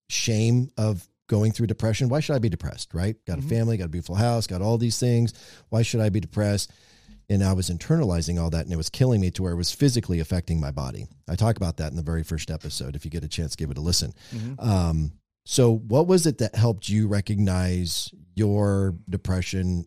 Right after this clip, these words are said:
Speaker 1: I mean, was it simply just going to the doctor and saying, "I've got these emotions, I
Speaker 2: The
Speaker 1: need to get on some medication," and then after the medication, you were good and you started doing these little handy job, handy, uh, man jobs that helped pull you out? But was there anything more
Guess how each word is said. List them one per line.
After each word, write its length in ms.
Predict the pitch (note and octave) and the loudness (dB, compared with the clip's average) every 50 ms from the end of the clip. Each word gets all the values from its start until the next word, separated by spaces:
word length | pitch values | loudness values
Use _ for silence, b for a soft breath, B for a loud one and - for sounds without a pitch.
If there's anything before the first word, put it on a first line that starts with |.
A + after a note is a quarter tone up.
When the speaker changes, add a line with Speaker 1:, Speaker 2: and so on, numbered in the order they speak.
| - - | -4 -4
Speaker 1:
I 40 | |
mean, 320 | G2 G2 F#2+ F#2+ F#2 E2+ - - | -2 0 0 0 0 -2 -2 -2
was 160 | A#2 G2+ E2 | -2 0 0
it 120 | G2+ F2+ - | -2 -2 0
simply 420 | - C3+ B2+ A#2+ B2 B2+ A#2+ A#2 | 2 2 2 2 4 4 4 4
just 320 | F#2+ F2+ A2 G#2 F#2 - | 2 2 0 0 0 0
going 240 | - A2 G#2+ A2 G#2+ - | 2 2 4 4 2 2
to 100 | - G2 | 0 -4
the 140 | D2+ F2+ | -2 -2
doctor 540 | E2+ A#2+ A#2 A#2+ B2 - - B2 A#2+ A#2+ A#2+ | 0 0 0 0 0 2 4 4 6 6 6
and 120 | G#2 F#2 F2+ | 4 2 2
saying, 340 | - G2+ G2+ G2+ G2+ F#2+ | 2 2 2 2 2 2
"I've 220 | F2+ F#2 F#2 E2 - | 0 0 -2 -2 -2
got 220 | - G2+ G2 - | -2 -2 -2 -2
these 220 | - G2+ F#2+ E2+ F2+ | -2 -2 -2 0 0
emotions, 640 | F2 F#2 A2 A#2 A#2+ - - B2+ A#2 A2+ A#2 G2+ | 0 2 2 2 2 2 2 2 2 4 4 2
I 100 | F#2 F#2+ | 2 2
Speaker 2:
The 60 | F#2 | 2
Speaker 1:
need 120 | F#2+ F#2+ E2+ | 0 2 0
to 80 | G#2 | 0
get 140 | F2 G#2+ G2+ | 0 2 2
on 140 | G2+ G2+ F#2+ | 2 2 2
some 160 | - - G#2 | 2 2 2
medication," 580 | G#2 G2 G2 F#2+ - A#2 A#2 A2+ - C3+ A#2 G#2+ | 2 2 0 0 0 2 2 2 2 2 2 2
and 100 | G2+ G2+ | 2 2
then 220 | G2+ G2 G2 G#2 - - | 2 2 2 0 0 -2
after 240 | A2 - - A2 | -4 -2 0 0
the 80 | F#2+ F#2+ | 0 2
medication, 600 | F#2+ G2 F#2 G2 - A#2 A#2+ A#2 - - B2 A#2 | 2 0 0 0 2 2 2 2 2 2 2 2
you 80 | G2+ G2 | 2 2
were 100 | G2 F2 | 0 0
good 260 | E2 A2+ A#2 A#2+ G#2+ | 2 2 2 4 4
and 160 | G#2 G2+ G2+ | 2 2 2
you 60 | F#2+ | 0
started 340 | F2 - - G#2+ G2+ G2+ F#2 | -2 0 0 0 2 2 2
doing 220 | E2 A2 G#2+ G#2+ G#2 | 2 4 4 4 4
these 120 | G2 F2 | 2 0
little 140 | F#2+ F#2+ F#2+ | 0 0 2
handy 260 | F2+ A2+ B2 A#2+ B2+ | 2 4 4 4 2
job, 420 | A2 G2 A#2+ A#2+ A#2 A#2 A2+ G#2+ B B B B B B B B B B - | 2 2 2 4 4 2 0 -2 B B B B B B B B B B 2
handy, 540 | A#2 A#2+ B2 B2+ A#2 B2 A#2+ A#2+ A#2 A#2 G2+ F#2+ - - - | 4 4 4 4 4 4 4 2 2 0 -4 -10 -8 -6 -4
uh, 340 | - A#2 A2 G#2+ G#2+ G#2 G#2 | -4 -2 -2 -2 -2 -2 -2
man 360 | G2+ G#2+ A2+ A#2 A#2 A#2 A#2 G#2+ | -2 0 2 2 4 4 4 4
jobs 520 | F#2+ B2 A#2 A#2 A#2+ B2 B2 A2+ - - b b b b b b | 4 4 4 4 4 4 2 0 -2 -6 b b b b b b
that 160 | b G#2+ G#2 A2 | b 0 2 4
helped 240 | A2+ B2 A#2+ - | 4 4 2 0
pull 240 | - - C3 C3 B2+ | 2 2 4 6 6
you 180 | A#2+ B2 B2 A#2+ | 6 6 6 6
out? 200 | B2 B2+ C3+ B2 | 4 4 2 2
But 140 | B2 B2 A#2+ | 0 0 2
was 180 | B2 A#2+ G#2 | 2 2 4
there 140 | C#3+ D3 E3 | 4 4 4
anything 480 | F3+ G3 G3+ F3+ - F#3 F3 E3+ D3 B2+ | 4 4 2 2 2 2 4 4 6 6
more 540 | C3 B2+ B2+ C3 C3+ C#3 C3 C3 B2+ A#2+ | 6 6 6 6 6 8 8 6 6 4